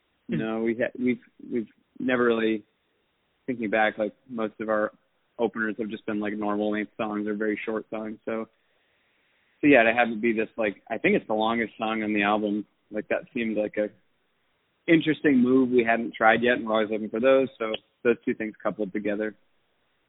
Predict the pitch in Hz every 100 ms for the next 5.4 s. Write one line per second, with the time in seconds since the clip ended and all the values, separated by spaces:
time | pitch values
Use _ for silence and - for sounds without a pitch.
0 | - 110 101 - - 101 110 - 110 104
1 | 110 107 - _ _ _ - 202 196 185
2 | 202 196 208 185 165 147 _ _ - 160
3 | 156 143 143 139 139 - - - 160 -
4 | _ _ _ _ _ - 160 143 143 139
5 | 135 - 151